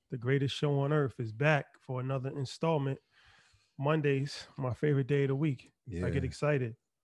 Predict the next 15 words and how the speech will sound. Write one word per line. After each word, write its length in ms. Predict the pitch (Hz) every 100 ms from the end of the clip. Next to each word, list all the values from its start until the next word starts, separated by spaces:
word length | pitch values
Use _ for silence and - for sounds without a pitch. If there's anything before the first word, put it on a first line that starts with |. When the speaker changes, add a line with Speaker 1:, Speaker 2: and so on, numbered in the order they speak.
| -
Speaker 2:
November. 680 | 90 85 104 101 87 80 -
Speaker 1:
I'm 160 | 131 131
excited. 520 | 110 143 131 110 98 _ -
Speaker 2:
November 320 | 95 101 98
sixteenth 720 | 90 - 95 - - 104 -
on 140 | 85 85
you. 160 | 85 - _ _ _ _ _ _ _ _ _ _ _ _ _ _ _ _ _ _ _ _ -
Speaker 1:
Let's 220 | 143 113 113
do 220 | 127 123
it. 100 | - -
Yo, 160 | 120 113
time 300 | - 147 147
is 80 |
flying, 420 | - 156 147 135 135
man. 260 | 139 131